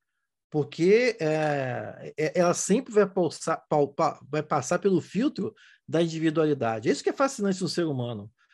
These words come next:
Você pode pegar a mesma história e pedir pra dez pessoas diferentes, assim,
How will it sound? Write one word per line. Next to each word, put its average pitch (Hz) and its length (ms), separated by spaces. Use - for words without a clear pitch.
Você - 120
pode 233 240
pegar 202 180
a 190 40
mesma 269 260
história 226 520
e 175 80
pedir 185 300
pra 185 140
dez 208 200
pessoas 190 380
diferentes, 160 540
assim, 147 500